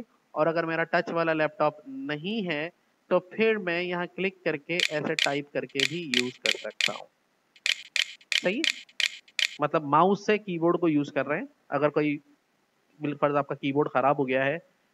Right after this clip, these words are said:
या आजकल वो थ्री सिक्सटी वाले लैपटॉप आ रहे हैं ना जिसमें अलग हो जाता है, तो फिर ये वाला कीबोर्ड आ जाता है, उस पर touch के साथ आप उसको यूज़ कर सकते हैं। लेकिन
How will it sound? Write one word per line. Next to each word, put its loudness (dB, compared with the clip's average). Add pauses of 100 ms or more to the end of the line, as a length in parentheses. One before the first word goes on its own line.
(120)
या 6
आजकल 2
वो 0
थ्री 2
सिक्सटी -4
वाले 4
लैपटॉप 2
आ 4
रहे 2
हैं -4
ना -2 (340)
जिसमें -4
अलग 2
हो 0
जाता 2
है, -4
तो -4
फिर -6
ये 2
वाला 4
कीबोर्ड -2
आ 2
जाता -4
है, -4
उस -14
पर -8
touch -2
के -10
साथ -12
आप -12
उसको -4
यूज़ -6
कर -6
सकते -10
हैं। -10
लेकिन -8